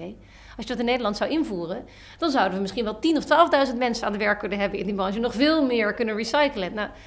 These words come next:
dat soort stapjes, dat is dan een, een, een meer nationaal beleid. Maar er zijn dus gemeentes die zeggen: nee, wij zien de potentie van dat model. Daar gaan we intensief mee samenwerken om een aantal issues in die gemeente op te lossen.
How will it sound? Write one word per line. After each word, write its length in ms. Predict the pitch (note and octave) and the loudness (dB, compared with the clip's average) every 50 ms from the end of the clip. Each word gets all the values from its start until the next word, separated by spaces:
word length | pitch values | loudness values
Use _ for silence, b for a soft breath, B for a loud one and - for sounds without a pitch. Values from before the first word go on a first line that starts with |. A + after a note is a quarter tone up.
| B B B B B | B B B B B
dat 160 | B B3+ C#4 C#4 | B -2 -2 -2
soort 180 | C#4+ A#3 - | -4 -6 -4
stapjes, 360 | - - C4+ C4+ C4+ - G3+ | -2 0 0 -2 -2 -6 -4
dat 140 | - B3+ B3 | -4 -4 -4
is 80 | C4+ G3 | -4 -4
dan 140 | A3 G3 F#3+ | -2 -2 -2
een, 180 | F#3+ F3+ F#3 | -4 -4 -4
een, 180 | G3+ F#3 F#3 F#3 | -6 -6 -6 -4
een 140 | F#3+ F#3+ F#3+ | -6 -4 -4
meer 200 | G3 G3 F#3+ F#3 | -2 -2 -2 -2
nationaal 460 | G#3 A3 - - A#3 A#3 A3+ G#3+ G#3+ | -2 -4 -4 -4 -2 -2 -2 -2 -2
beleid. 400 | G#3+ G#3+ G3+ G#3 B3+ D4 C#4 - - | -2 -2 -2 -2 -2 -4 -8 -8 -8
Maar 120 | G#3+ G3+ | -8 -6
er 60 | G#3 | -6
zijn 140 | G3 G#3+ G#3+ | -6 -6 -6
dus 100 | G3 F#3+ | -6 -8
gemeentes 400 | - - F#3 F3+ F#3+ G#3+ G3+ - | -8 -6 -4 -2 -2 -4 -4 -8
die 80 | A#3+ F#3+ | -10 -8
zeggen: 200 | F#3 F3+ F#3 F#3 | -8 -10 -10 -10
nee, 140 | F3+ F#3 G#3 | -10 -10 -10
wij 160 | G3 G3 G3+ | -6 -6 -4
zien 520 | F#3+ F3 F#3+ B3 C#4 B3+ G#3 - - - - - | -4 -2 2 2 2 2 2 -2 -6 -10 -10 -10
de 100 | - - | -12 -8
potentie 680 | - - A3 G#3 A3 C#4+ C4+ C4 C4+ - - G3 E3+ - | -2 -2 -2 0 2 2 2 2 0 -6 -6 -8 -10 -10
van 240 | - - G3+ G3 F#3 | -8 -6 -4 -4 -2
dat 160 | F3 F#3 F3+ | -4 -4 -2
model. 500 | F#3+ F#3 F#3+ F#3 F#3+ F#3 F#3+ G#3+ B3+ - - | -2 -2 0 0 0 0 0 -2 -4 -8 -4
Daar 120 | - A3 G#3 | -4 -4 -2
gaan 220 | A3 B3 A#3+ A3 | -2 -2 -2 -2
we 60 | G#3 | -4
intensief 400 | - - - A3 F3+ B3 C4+ C4+ | -8 -8 -8 -6 -6 -6 -6 -6
mee 100 | C4 G#3 | -6 -8
samenwerken 640 | G3 - A3 A#3 A#3+ A3 G3 F3 F3+ E3+ F3 - - | -6 -4 -4 -4 -4 -4 -4 -4 -4 -6 -6 -6 -6
om 80 | A#3 A#3 | -6 -4
een 80 | A#3 - | -4 -4
aantal 200 | - F#3+ - - | -6 -6 -8 -10
issues 280 | - - - - F#3+ - | -12 -12 -12 -12 -10 -10
in 60 | G3 | -10
die 100 | F#3 F3+ | -10 -8
gemeente 300 | G3 G3+ G#3+ A3+ A3 A3+ | -8 -8 -8 -8 -8 -10
op 120 | G3 - | -10 -12
te 80 | - E3+ | -12 -12
lossen. 300 | D3+ C#3+ D3 - - - | -12 -12 -14 -16 -18 -20